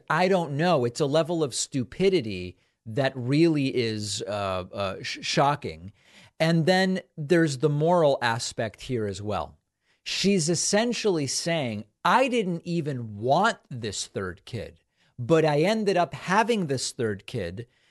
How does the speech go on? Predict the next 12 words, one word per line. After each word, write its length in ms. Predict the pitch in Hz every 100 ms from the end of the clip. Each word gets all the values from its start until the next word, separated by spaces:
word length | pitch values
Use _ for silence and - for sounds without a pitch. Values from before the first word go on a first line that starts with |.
| -
because 380 | 123 160 165 147
I 100 | 147
had 540 | 139 160 160 165 160 - _ _ -
unprotected 840 | 165 196 190 185 - 165 - 143 117
sex 680 | - 202 156 - - - _ _ _ _ _ 127
because 360 | 165 165 156
I 120 | 143 139
couldn't 380 | - 190 175 -
afford 580 | 127 - 170 185 151
the 80 | 139
birth 360 | 123 185 202 -
control, 720 | 147 120 127 95 85 104